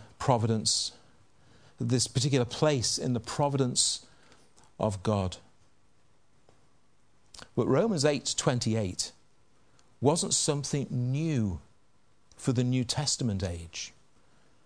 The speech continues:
That's always been true for all who belong to God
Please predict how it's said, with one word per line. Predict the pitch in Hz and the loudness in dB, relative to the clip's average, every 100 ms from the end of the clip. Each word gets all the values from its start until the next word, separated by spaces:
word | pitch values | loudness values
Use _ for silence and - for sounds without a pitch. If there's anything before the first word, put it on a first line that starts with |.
| - - - - - - - - | -20 -20 -20 -20 -20 -20 -20 -4
That's | - 185 - - | 0 0 2 4
always | 175 208 139 110 98 | 4 4 4 2 0
been | 117 101 90 | 0 0 -2
true | - 98 90 - - - - - - | -4 -4 -4 -8 -20 -20 -20 -20 -4
for | - 151 - | 2 2 4
all | 156 170 117 | 4 4 2
who | 101 131 | 0 0
belong | 131 117 113 117 | 2 2 2 0
to | 143 | 0
God | 131 107 95 | 0 0 0